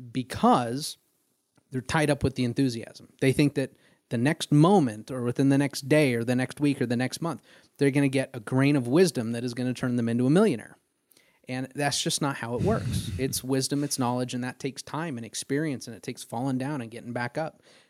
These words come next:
Speaker 1: And, uh, you know, unless you're waiting for lightning to strike and win the lottery, uh,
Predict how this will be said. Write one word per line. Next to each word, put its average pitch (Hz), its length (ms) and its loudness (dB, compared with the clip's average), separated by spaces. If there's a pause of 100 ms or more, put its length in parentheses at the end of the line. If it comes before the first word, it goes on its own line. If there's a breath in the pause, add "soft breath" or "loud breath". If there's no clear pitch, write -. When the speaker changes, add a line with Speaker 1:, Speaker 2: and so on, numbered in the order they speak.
(140 soft breath)
Speaker 1:
And, 117 360 -6
uh, 117 240 -4 (160)
you 127 160 -8
know, 120 80 -4
unless 135 220 -2
you're 131 100 2
waiting 143 260 6
for 123 140 -2
lightning 123 380 -4
to - 60 -8
strike 165 400 2
and 123 100 -2
win 120 120 -2
the 113 60 -4
lottery, 131 520 0 (400 soft breath)
uh, 117 280 -10